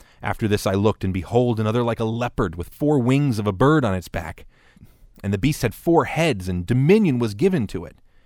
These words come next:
After this I saw in the night visions, and behold, a fourth beast, terrifying and dreadful and exceedingly strong.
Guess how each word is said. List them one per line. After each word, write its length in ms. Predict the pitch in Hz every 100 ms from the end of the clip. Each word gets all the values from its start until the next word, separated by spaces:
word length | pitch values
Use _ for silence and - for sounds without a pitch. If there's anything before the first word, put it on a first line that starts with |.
| _ _ _ -
After 220 | 113 113
this 180 | 110 117
I 80 | 110
saw 280 | - 98
in 100 | 104
the 60 | 107
night 220 | 92 101
visions, 460 | 95 113 95 95 104
and 140 | 98
behold, 480 | 95 - 160 110 98 - -
a 80 | 98
fourth 500 | - - 170 156 95
beast, 380 | 85 87 - - -
terrifying 720 | - - 165 95 - 85 87 90
and 100 | 90
dreadful 560 | 95 110 156 - 92
and 80 | 92
exceedingly 680 | 107 - - 202 180 101 101
strong. 520 | - - 160 107 95